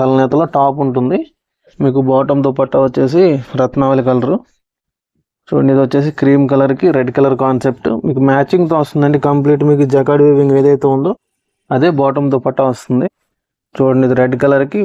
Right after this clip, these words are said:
బ్లూ కలర్ జకార్డ్ వీవింగ్ వచ్చింది. దానికి వచ్చేసి మీకు బ్లూ కలర్ బాటమ్ దుపట్టా. ఇట్లా అన్నీ కూడా కంప్లీట్ మ్యాచింగ్ కాన్సెప్టే. త్రీ పీస్ సెట్ ప్యూర్ కాటన్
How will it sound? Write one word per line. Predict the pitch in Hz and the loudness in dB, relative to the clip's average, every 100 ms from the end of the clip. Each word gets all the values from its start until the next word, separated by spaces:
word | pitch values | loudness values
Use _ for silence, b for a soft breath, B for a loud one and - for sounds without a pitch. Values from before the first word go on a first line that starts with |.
| 147 | 0
బ్లూ | 143 139 | 0 2
కలర్ | 143 139 131 | 2 2 0
జకార్డ్ | 131 143 139 | 0 0 0
వీవింగ్ | 135 135 131 | 2 2 0
వచ్చింది. | 123 139 139 240 247 B | 0 -2 0 0 -4 B
దానికి | 165 156 139 | -2 0 0
వచ్చేసి | 139 147 156 | 0 0 0
మీకు | 170 185 | 0 0
బ్లూ | 143 139 131 | 2 2 2
కలర్ | 143 131 123 b b b _ _ - 139 | 0 0 -2 b b b _ _ -6 -4
బాటమ్ | 135 143 135 | -2 -2 -2
దుపట్టా. | 123 120 170 254 _ _ _ _ _ - _ _ - | -2 -2 -2 -4 _ _ _ _ _ -20 _ _ -6
ఇట్లా | 131 139 | 0 2
అన్నీ | 135 147 143 | 2 2 2
కూడా | 143 165 | 0 0
కంప్లీట్ | 147 139 147 139 143 | -2 0 0 0 -2
మ్యాచింగ్ | 139 147 135 | 0 0 0
కాన్సెప్టే. | 139 131 135 - 208 - B B B _ - | 0 0 -4 -2 -4 -4 B B B _ -4
త్రీ | 151 147 | 0 2
పీస్ | 151 147 156 | 2 0 -2
సెట్ | 143 _ _ _ _ _ _ _ - | -4 _ _ _ _ _ _ _ -2
ప్యూర్ | 151 147 143 | 2 2 0
కాటన్ | 139 139 139 | -2 -2 -2